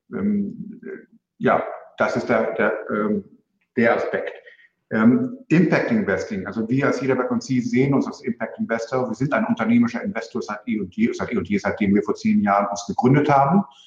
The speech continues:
Ähm, wir haben lediglich zwei Projekte, die wir unternehmerisch führen, bei denen wir der Mehrheitsgesellschaft, aber wir Stakeholder sind. Beide Projekte schaffen Nachhaltigkeit,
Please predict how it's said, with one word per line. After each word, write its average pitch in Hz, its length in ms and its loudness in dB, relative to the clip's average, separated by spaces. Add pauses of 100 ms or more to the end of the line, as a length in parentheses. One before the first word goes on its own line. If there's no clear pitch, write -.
(380)
Ähm, 113 440 4
wir 117 140 4
haben 131 280 4
lediglich 127 440 2
zwei 120 160 4
Projekte, 110 520 -4
die 101 100 -6
wir 113 140 0
unternehmerisch 110 540 0
führen, 139 600 0 (100)
bei 107 100 -10
denen 104 160 -12
wir 101 200 0 (240)
der 98 120 -4
Mehrheitsgesellschaft, 117 840 -2
aber 110 120 -4
wir 98 240 -10
Stakeholder 127 640 2
sind. 135 340 -4 (380)
Beide 113 220 2
Projekte 123 440 2
schaffen - 460 0
Nachhaltigkeit, 135 800 0